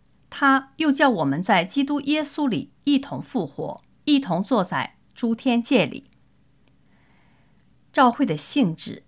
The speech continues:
就是基督，正如夏娃的性质就是亚当，因为他是从亚当身上分出来的一部分，所以他的性质不仅和亚当一样，他就是亚当。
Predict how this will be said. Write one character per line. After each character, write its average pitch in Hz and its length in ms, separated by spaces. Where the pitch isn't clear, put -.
就 240 160
是 - 140
基 - 280
督， 247 340
正 302 180
如 180 380
夏 294 280
娃 294 140
的 233 120
性 175 340
质 - 240
就 269 160
是 - 220
亚 - 300
当， 208 300
因 233 160
为 143 320
他 320 160
是 311 160
从 262 240
亚 190 200
当 202 140
身 285 240
上 226 320
分 294 200
出 - 180
来 127 140
的 160 80
一 - 160
部 190 240
分， - 300
所 175 320
以 202 280
他 320 160
的 311 140
性 269 340
质 - 260
不 - 120
仅 208 200
和 240 160
亚 240 200
当 214 200
一 185 280
样， 196 320
他 277 360
就 302 220
是 - 220
亚 - 260
当。 - 260